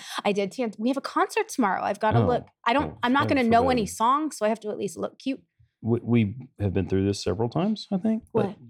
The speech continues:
Speaker 2: after the last time we went and saw this guy in concert, you're like,
Speaker 1: Right.
Speaker 2: "I knew all of his songs."
Speaker 1: I don't think I knew all of them. He did some headlining too, though, didn't he? Didn't he play other people's songs?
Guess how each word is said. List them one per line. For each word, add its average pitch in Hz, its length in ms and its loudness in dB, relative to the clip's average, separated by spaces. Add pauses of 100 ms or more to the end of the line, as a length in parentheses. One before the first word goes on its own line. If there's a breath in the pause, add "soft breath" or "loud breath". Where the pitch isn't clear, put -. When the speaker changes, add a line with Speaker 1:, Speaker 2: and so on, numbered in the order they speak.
(160)
Speaker 2:
after 113 300 0
the 107 80 0
last 95 260 0
time 110 160 0
we 113 80 2
went 113 140 0
and 110 80 -2
saw 117 160 0
this 117 120 -2
guy 120 160 -2
in 113 60 -2
concert, 120 320 -2
you're 117 140 2
like, 180 100 -4
Speaker 1:
Right. 180 120 2
Speaker 2:
"I - 20 6
knew 226 140 6
all 208 280 4
of 247 60 2
his 156 180 2
songs." 113 200 -2
Speaker 1:
I - 40 -8
don't - 80 -14
think 587 260 -2
I 453 40 4
knew 302 200 2
all 180 240 0
of 240 160 -8
them. 294 240 -14
He 339 120 0
did 453 220 2
some 381 160 0
headlining 220 540 0
too, - 160 0
though, 165 120 0
didn't 196 200 0
he? 262 120 0
Didn't 254 200 0
he 262 120 0
play 240 260 0
other 226 180 0
people's 247 340 -6
songs? 247 480 -2